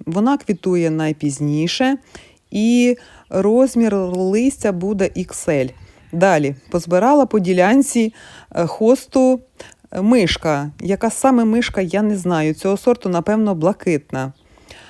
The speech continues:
Доквітовує Андромеда, е, випускає вже молодий приріст. Хоча я впевнена, Еріка тут виглядала би краще. Там ще одна мишка. Ну, принаймні, тут я буду бачити її, бо там на ділянці я її шукала. Де ж вона там така маленька?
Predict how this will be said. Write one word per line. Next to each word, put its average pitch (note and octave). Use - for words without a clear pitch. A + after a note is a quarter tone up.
Доквітовує G#3
Андромеда, F#3
е, -
випускає F#3
вже F3+
молодий F3+
приріст. F3
Хоча G#3
я A3
впевнена, G#3+
Еріка G#3
тут -
виглядала F3
би E3+
краще. C#3+
Там G3
ще -
одна E3+
мишка. G#3
Ну, G3
принаймні, G3+
тут F#3+
я F#3+
буду F3+
бачити D3+
її, D3
бо D#3
там F#3+
на F#3+
ділянці G3+
я G#3
її A3
шукала. F3
Де F3
ж A#3+
вона A3+
там G#3+
така G#3
маленька? D3+